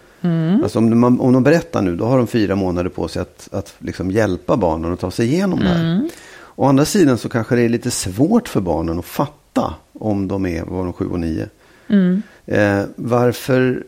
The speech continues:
Speaker 2: om ni nu inte tycker om varandra, varför fortsätter ni att bo ihop då? Det, jag, jag, jag vet inte. Jag
Speaker 1: Om du
Speaker 2: tycker
Speaker 1: skulle få en sån fråga, om du skulle skilja dig,
Speaker 2: Ja.
Speaker 1: om, om jag är ett barn och frågar det, om ni nu inte tycker om varandra,
Speaker 2: Ja.
Speaker 1: varför fortsätter ni att bo ihop?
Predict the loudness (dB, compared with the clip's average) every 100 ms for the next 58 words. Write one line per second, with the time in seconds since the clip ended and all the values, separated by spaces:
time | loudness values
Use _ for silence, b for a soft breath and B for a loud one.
0 | _ -4 2 4 4 4 4 2 0 -6
1 | -8 -2 2 4 4 4 2 0 -2 -4
2 | -8 -12 -10 -10 -6 -8 -4 -2 -2 -2
3 | -2 -4 -4 -6 -6 -8 -8 -4 -2 2
4 | 4 2 0 2 2 2 0 0 0 0
5 | 0 -6 -4 0 4 2 2 2 2 2
6 | 0 -2 -2 0 -2 0 -2 -4 -4 -6
7 | -4 -6 -4 -2 0 2 2 0 -4 -8
8 | -18 -6 -2 2 2 2 0 0 0 -2
9 | -2 -2 0 0 2 0 2 0 0 -2
10 | -6 -4 0 2 2 0 0 0 0 0
11 | -2 -4 -4 -4 -4 -4 -2 0 0 -2